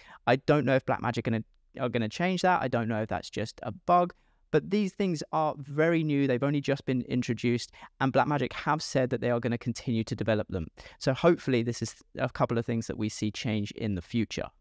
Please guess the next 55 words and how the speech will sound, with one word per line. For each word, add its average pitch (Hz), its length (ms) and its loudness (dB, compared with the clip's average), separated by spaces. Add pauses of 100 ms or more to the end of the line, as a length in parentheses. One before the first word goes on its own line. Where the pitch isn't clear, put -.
(180)
This 160 140 4
video 160 220 6
is 151 100 2
already 151 220 2
getting 135 220 -2
super 165 380 0
long, 151 220 0
and 143 80 0
I 143 60 -2
could 151 140 -8
talk 180 200 -2
for 147 120 -2
hours 165 360 2
more 160 260 0
about 135 220 0
all 131 100 -2
of 120 60 0
the 120 60 0
features 117 440 0
in 113 340 2
the 107 240 2
A 110 160 0
ten 107 260 -2
T 107 260 0
V 104 140 2
S 104 280 -2
H 98 240 -4
D - 180 -6
eight 98 240 -6 (120)
iso. 113 440 -6 (340)
But - 100 2
I 208 60 6
wanna 240 220 4
kind 226 180 2
of 180 80 0
wrap 190 180 0
it 165 60 0
up 165 240 -2
by 151 200 0
going 151 300 2
back - 240 0
to 139 100 -2
the 131 80 0
start - 480 0
where 131 140 2
we 135 100 2
were 135 80 0
comparing 139 800 0
the 131 280 -2
A 147 160 2
ten 135 360 -2
S 143 200 -6
D 135 120 0
I 123 120 2
Extreme 185 500 0